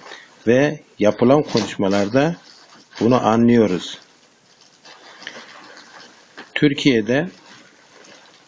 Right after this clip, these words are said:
yüzyıllardır Osmanlı İmparatorluğu'nda başlayıp daha sonra Türkiye'de devam eden oyunlardan birisi de Recep,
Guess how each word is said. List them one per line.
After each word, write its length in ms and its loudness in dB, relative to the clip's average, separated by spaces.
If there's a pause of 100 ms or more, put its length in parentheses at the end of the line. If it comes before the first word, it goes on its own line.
(120)
yüzyıllardır 800 2
Osmanlı 480 0
İmparatorluğu'nda 920 0
başlayıp 460 0 (580)
daha 140 0
sonra 360 0
Türkiye'de 640 0
devam 320 4
eden 340 -2
oyunlardan 800 2 (880)
birisi 460 0
de 220 0 (2500)
Recep, 280 0